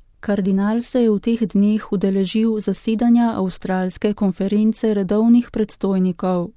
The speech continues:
Srečanje je potekalo v Melbournu na temo Kot protagonisti živeti izzive v ozračju sprememb. Da bi bila oznanilo in pričevanje za Kristusa verodostojna,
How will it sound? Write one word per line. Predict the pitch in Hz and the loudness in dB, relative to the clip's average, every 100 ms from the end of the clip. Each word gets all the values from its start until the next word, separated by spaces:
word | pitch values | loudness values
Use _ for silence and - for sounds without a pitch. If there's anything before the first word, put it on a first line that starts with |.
| _ _ - | _ _ -18
Srečanje | - 185 185 175 202 196 202 190 | -10 -4 -4 -2 0 2 2 0
je | 185 | -2
potekalo | 185 175 214 - 220 202 185 | -4 -2 -2 0 0 2 2
v | |
Melbournu | 185 196 208 202 214 214 208 | 0 0 0 0 2 2 2
na | 202 185 | 0 -4
temo | - 208 208 214 208 - _ | -2 0 2 2 0 -4 _
Kot | - 196 - | -4 -4 -6
protagonisti | - 208 202 196 202 202 226 - - 233 214 | -6 -4 -2 0 2 4 2 0 0 0 0
živeti | - 196 214 233 247 214 | -2 0 -2 -2 -2 0
izzive | 190 196 208 214 214 | -2 0 0 0 0
v | 202 | 0
ozračju | 185 175 185 190 185 - 208 | -2 -2 -2 -4 -4 -4 -4
sprememb. | - - 196 190 185 180 175 - - _ _ _ - | -6 -4 0 0 0 -2 -4 -8 -20 _ _ _ -4
Da | 202 208 202 | 0 0 0
bi | 208 | 0
bila | 202 202 208 240 | 0 0 0 0
oznanilo | 254 247 226 196 208 226 233 220 | -2 4 4 6 4 4 2 2
in | 196 190 | 0 0
pričevanje | - 196 196 185 190 208 233 | -2 -2 -2 -2 0 2 2
za | 220 190 | 2 -2
Kristusa | - 220 - 240 - 220 208 | -2 -4 -2 -6 -2 0 0
verodostojna, | 196 226 247 185 - - 196 208 220 220 | 0 0 0 -2 -4 -4 -2 0 0 0